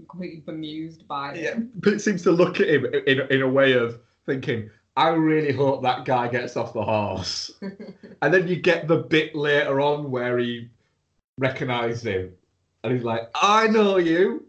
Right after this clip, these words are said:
Speaker 2: I know you. <laughs> You've got a stupid name, like Rex or something like that." And then the girl calls him Tex. He's like, "That's it."
Speaker 1: <laughs>
Speaker 2: And then before that, you've got the,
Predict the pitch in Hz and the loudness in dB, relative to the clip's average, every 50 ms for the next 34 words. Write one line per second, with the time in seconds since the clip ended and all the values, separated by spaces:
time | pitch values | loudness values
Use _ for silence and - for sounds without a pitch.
0 | _ _ - 196 208 220 240 226 202 190 180 175 165 147 123 123 143 135 147 180 | _ _ -4 -2 0 0 0 0 2 4 4 4 4 2 2 2 2 4 4 2
1 | 196 - - - 196 - - 220 - - 226 - - - - _ _ _ - 202 | 0 -2 -6 -12 -16 -14 -12 -12 -12 -12 -14 -18 -18 -18 -20 _ _ _ -10 -10
2 | 226 214 208 151 127 - - - - - - - 220 202 185 - - 160 160 160 | -6 -2 0 0 0 0 -4 -8 -12 -12 -8 -6 -4 -4 -2 0 -2 -2 0 2
3 | 160 156 156 156 147 135 120 107 113 113 - - 120 120 143 139 139 135 - - | 4 4 4 6 4 2 2 0 -4 -6 -6 -6 -4 0 2 2 2 0 -2 -6
4 | - 127 120 120 - 131 127 117 120 123 - 135 135 135 123 139 156 156 151 151 | -6 -6 -6 -6 -6 -8 -6 -4 -4 -2 0 0 0 0 0 -2 -2 -4 -4 -4
5 | 143 139 - 147 139 143 139 139 135 131 131 135 135 131 - 143 143 - - 131 | -6 -4 2 2 4 4 4 2 2 0 0 -2 -4 -4 -4 -4 -4 -4 -6 -4
6 | 117 113 110 - 117 143 175 185 - - - 208 131 127 131 - - _ _ _ | -2 -2 -2 0 0 2 2 2 0 -2 -4 -6 -4 -4 -4 -4 -8 _ _ _
7 | - - - _ _ - _ _ _ _ _ - 233 226 - 226 202 - 220 220 | -20 -20 -20 _ _ -20 _ _ _ _ _ -14 -14 -14 -12 -12 -14 -14 -16 -18
8 | - - - - 139 160 170 165 180 180 180 185 185 180 175 180 170 160 143 135 | -18 -12 -6 -4 -2 -2 0 0 0 -2 0 2 2 4 4 2 0 -4 -6 -6
9 | - 143 - - 143 143 139 135 135 135 135 - | -4 -6 -4 -4 -4 -4 -2 -2 -2 -2 -4 -8